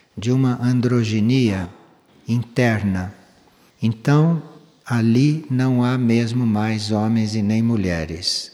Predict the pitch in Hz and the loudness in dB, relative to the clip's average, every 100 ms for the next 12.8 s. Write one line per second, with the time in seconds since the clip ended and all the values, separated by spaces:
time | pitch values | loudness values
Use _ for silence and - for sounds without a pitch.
0 | - 117 113 - 120 135 127 - 151 151 | -4 -2 0 -2 -2 -2 2 2 4 2
1 | 156 - - _ - 107 123 - 135 131 | 2 -4 -20 _ -10 -4 -4 -2 0 2
2 | 131 110 113 123 143 156 147 135 127 120 | 2 2 2 4 4 2 2 0 0 -2
3 | 101 120 131 139 131 117 113 117 131 123 | -2 0 2 0 -2 -2 0 2 2 2
4 | 123 123 117 - 87 80 90 - _ - | 0 0 -2 -4 -6 -6 -10 -20 _ -20
5 | - - - - 165 170 151 131 131 113 | -20 -20 -18 -4 0 2 2 2 2 2
6 | 107 101 95 98 92 101 101 98 101 95 | 0 -2 -4 -6 -6 -4 -4 -4 -6 -4
7 | 98 - - 127 117 87 - - _ _ | -2 0 0 0 0 -4 -10 -20 _ _
8 | _ _ _ - - 139 - 127 135 - | _ _ _ -18 -4 -2 -2 0 -2 0
9 | 127 117 139 143 135 139 - - 123 110 | 0 4 4 2 0 -4 -10 -6 -4 -2
10 | 123 143 127 131 113 127 151 165 151 147 | 0 2 2 -2 0 2 2 2 2 2
11 | 131 127 104 123 135 143 135 127 113 - | 2 0 0 0 2 0 0 -2 -4 -2
12 | 120 127 123 123 110 - 90 | 0 2 2 2 0 -2 -6